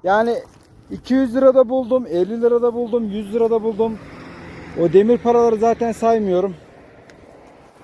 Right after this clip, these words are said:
Çok fazlasıyla buldum. Bakın karşıda.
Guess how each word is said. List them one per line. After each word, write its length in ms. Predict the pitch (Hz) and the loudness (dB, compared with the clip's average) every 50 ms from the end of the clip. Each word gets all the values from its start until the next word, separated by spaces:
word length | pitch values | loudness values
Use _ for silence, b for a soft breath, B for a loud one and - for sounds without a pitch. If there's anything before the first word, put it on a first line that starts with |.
| - - - - - - - - - - - - - - - - - | -20 -20 -20 -20 -20 -20 -20 -20 -20 -20 -20 -20 -20 -20 -20 -4 2
Çok 220 | - 226 226 - | 4 4 4 4
fazlasıyla 680 | - 208 208 202 185 185 170 - 202 196 196 214 190 156 - - - - - _ _ _ _ _ _ _ _ _ _ _ _ _ _ _ - _ _ _ _ - - _ _ - | 2 4 4 4 2 0 -6 -4 -4 0 0 0 -2 -2 -8 -18 -20 -20 -20 _ _ _ _ _ _ _ _ _ _ _ _ _ _ _ -20 _ _ _ _ -20 -20 _ _ -4
buldum. 480 | 139 160 180 196 196 190 202 220 220 165 b b b b b b b b b b _ _ _ _ _ _ - - - - - - - _ _ _ | 0 2 2 2 2 0 -2 -4 -4 -8 b b b b b b b b b b _ _ _ _ _ _ -20 -20 -20 -20 -20 -20 -20 _ _ _
Bakın 260 | 139 139 131 160 151 | -12 -10 -8 -10 -6
karşıda. 520 | - 160 151 151 139 - 147 143 151 156 | -2 -2 -2 -2 -2 -6 -8 -8 -6 -8